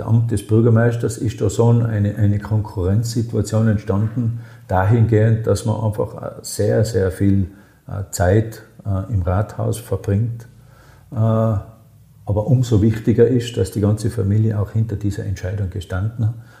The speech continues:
äh, ist, dass man sagt, okay, äh, man soll die Verantwortung übernehmen und wir als Familie sind,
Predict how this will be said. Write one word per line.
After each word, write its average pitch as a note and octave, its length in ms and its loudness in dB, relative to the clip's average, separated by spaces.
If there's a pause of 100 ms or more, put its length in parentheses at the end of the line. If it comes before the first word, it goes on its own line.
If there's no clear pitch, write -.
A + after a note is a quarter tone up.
(120)
äh, A2+ 300 2
ist, - 340 -2 (320)
dass G#2+ 220 0
man G#2+ 120 2
sagt, - 320 -2
okay, G#2 320 2 (240)
äh, - 460 -12 (1400)
man G2 120 2
soll G#2+ 200 2
die G#2 80 2
Verantwortung G2+ 760 2 (100)
übernehmen G2+ 520 4
und G2+ 160 -2
wir G2+ 180 0
als F#2+ 120 0
Familie G2 440 0
sind, - 420 -6